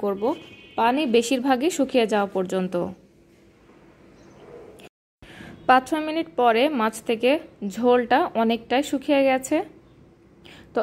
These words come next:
এখন মাছগুলো একটু উল্টিয়ে দিচ্ছি। এই মাছ একটু শক্ত প্রজাতির হয়,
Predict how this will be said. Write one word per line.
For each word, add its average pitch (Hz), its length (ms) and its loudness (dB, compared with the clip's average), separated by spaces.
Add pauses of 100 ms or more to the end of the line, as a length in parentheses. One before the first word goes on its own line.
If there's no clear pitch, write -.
(160)
এখন 269 200 2 (140)
মাছগুলো 262 440 0 (200)
একটু 294 180 -6 (160)
উল্টিয়ে 240 360 0
দিচ্ছি। 208 320 -2 (680)
এই 269 140 4 (100)
মাছ 240 180 4 (260)
একটু - 180 -8 (100)
শক্ত 254 240 -4 (120)
প্রজাতির 254 480 0
হয়, 269 180 2